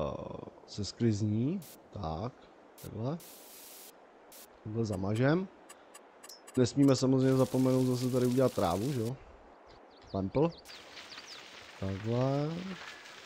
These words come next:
Tak, dobrý. No a to, to, to pole je docela v pohodě, takhle. Pak esteticky to ještě dodělám.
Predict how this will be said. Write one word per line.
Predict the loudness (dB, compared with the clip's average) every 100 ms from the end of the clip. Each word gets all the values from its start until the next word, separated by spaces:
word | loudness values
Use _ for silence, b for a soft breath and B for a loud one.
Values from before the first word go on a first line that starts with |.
| 0
Tak, | 2 2 4 4 6 4 0 -12 -20 -14 -6
dobrý. | -2 -2 -6 -14 -20 -20 -20 -20 -20 -20 -20 -20 -20 -20 -20 -20 -20 -20 -2
No | 8 10 12
a | 8
to, | 2 -8 -8
to, | -10 -8
to | -6
pole | 0 2
je | 2
docela | 2 2 0
v |
pohodě, | 0 2 4 2 0 -6 -20 -8
takhle. | -4 0 0 -2 -12 -20 -20 -20 -20 -20 -20 -20 -20 -20 -20 -8
Pak | -6 -4
esteticky | -4 -4 0 0 0 2
to | 2
ještě | 4 4
dodělám. | 6 8 8 6